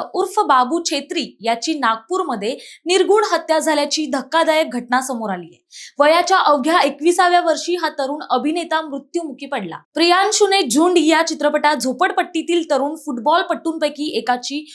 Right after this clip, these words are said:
भूमिका साकारली होती आणि त्याच्या अभिनयाचं विशेष कौतुक झालं होतं. घटनेचं वृत्त असं की नागपूरच्या जारीपटका परिसरातील एका अर्धवट बांधकाम सुरू असलेल्या इमारतीत तो आपल्या मित्र ध्रुव साऊ सोबत मद्यपान करत होता. यावेळी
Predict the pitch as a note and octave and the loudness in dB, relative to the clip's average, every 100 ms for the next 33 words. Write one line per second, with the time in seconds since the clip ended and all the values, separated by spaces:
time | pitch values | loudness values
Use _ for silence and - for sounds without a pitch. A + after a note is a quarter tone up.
0 | - - D#4 F#4 F#4+ F#4 C4+ A3+ A3+ A3+ | -12 0 2 2 2 0 0 -2 -4 -6
1 | A#3 - - - - - B3 C#4+ C4+ C#4+ | -10 -12 -16 -20 -12 -4 -2 0 0 2
2 | C4+ A#3 C#4+ D4+ D4+ E4 C#4 D4+ G#4 G#4 | 2 2 0 0 -2 -4 -2 2 2 2
3 | F4+ D#4 - F4 D#4+ C4+ A3+ G3+ - - | 0 0 0 -2 0 -2 -2 -6 -12 -2
4 | A#3+ C4 E4 F4 F#4+ D4+ F4 - G#4 G4 | -2 2 0 2 2 2 0 2 4 4
5 | G4 G#4+ G#4+ F4+ C#4 C4+ - F4+ F#4+ D#4+ | 4 2 4 2 2 0 0 2 4 4
6 | C4+ C4+ F4+ F#4 F4+ - F4+ F4 D#4 D#4 | 4 4 4 2 0 2 2 2 0 2
7 | D#4+ D#4+ E4+ - C4 - - C#4 B3+ D#4+ | 2 2 0 -2 -2 0 0 0 2 2
8 | F4+ G4+ D4+ C#4 C#4 D4 D#4+ D#4+ D4+ D4+ | 2 2 2 2 0 -4 -6 -6 -4 -2
9 | C#4+ C#4+ C#4+ A3+ D#4 - - - F4 F#4+ | -2 -4 -2 0 -2 -8 -20 -2 2 4
10 | G4+ G4+ G4 G4 F4 C#4 D4 D4+ D4+ - | 4 2 -2 0 0 0 -2 -2 -4 -2
11 | D#4+ B3 D4+ G4 - D#4+ C#4 C#4 D4+ A#3+ | -2 2 4 4 4 2 2 -2 -4 0
12 | C4+ C4+ C#4 G3+ C4+ D4 D4 D4 A3+ A3+ | -2 -2 -6 0 2 2 0 -4 -6 -6
13 | G#3+ - - - - - F4 F4+ | -12 -14 -14 -18 -20 -2 0 2